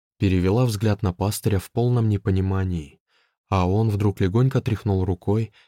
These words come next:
и растянул в неловкой улыбке бледные губы.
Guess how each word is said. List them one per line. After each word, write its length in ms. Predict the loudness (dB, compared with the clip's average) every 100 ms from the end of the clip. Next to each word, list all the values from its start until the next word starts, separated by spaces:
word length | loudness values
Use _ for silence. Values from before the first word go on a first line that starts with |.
| _
и 120 | 0
растянул 560 | 2 0 0 0 2 2
в 80 | 2
неловкой 480 | 2 2 0 0 0
улыбке 460 | 2 0 -4 -4
бледные 500 | 0 0 2 0 0
губы. 440 | -2 -4 -4 -6